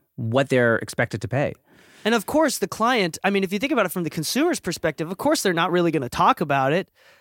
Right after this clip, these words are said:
Speaker 2: Uh, maybe they're wondering, and, and of course, like, maybe they think that it's free because you haven't brought it up. Which, if you haven't brought it up, then it's in their right to think it's free, like, actually.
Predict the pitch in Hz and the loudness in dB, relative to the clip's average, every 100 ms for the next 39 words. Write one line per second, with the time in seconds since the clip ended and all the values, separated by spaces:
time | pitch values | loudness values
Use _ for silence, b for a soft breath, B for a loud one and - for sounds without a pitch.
0 | b - 180 175 190 208 220 202 190 185 | b 0 0 4 4 4 4 4 4 4
1 | 208 202 196 226 233 - 220 226 - 247 | 2 2 2 -2 -4 0 2 0 0 2
2 | 254 - 202 175 175 170 208 233 233 196 | 2 4 0 0 -2 2 4 6 4 4
3 | 208 196 214 220 208 208 - 208 277 240 | 2 4 0 2 2 2 -2 2 4 4
4 | - 165 151 185 190 202 175 175 202 220 | 2 0 2 2 2 0 2 2 4 2
5 | 277 - - _ _ - 233 - 214 254 | 0 -4 -10 _ _ 0 2 2 2 4
6 | 277 214 185 214 214 254 302 190 190 202 | 4 4 4 4 6 4 2 2 4 2
7 | 202 214 214 202 254 240 185 185 151 - | 2 2 4 6 4 2 0 2 0 -4
8 | 139 127 - 156 139 175 240 - 139 78 | -8 -8 -2 0 0 0 0 0 -2 -2